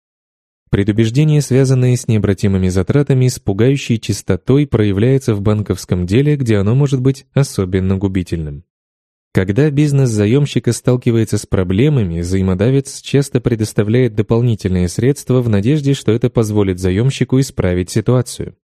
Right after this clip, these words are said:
Если такая возможность действительно существует, то это можно считать правильным решением.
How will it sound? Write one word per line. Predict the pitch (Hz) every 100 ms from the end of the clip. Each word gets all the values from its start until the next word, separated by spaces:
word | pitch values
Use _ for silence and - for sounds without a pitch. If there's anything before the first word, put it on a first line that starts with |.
| _ _
Если | 98 95 92 101
такая | 92 98 92
возможность | 92 95 95 90 92 - 95
действительно | 101 104 - 98 95 90
существует, | 85 98 95 - 117 160 160 _
то | -
это | 160 165
можно | 156 143 143
считать | - 101 - 104 -
правильным | - 90 90 92 98
решением. | 127 - 87 76 71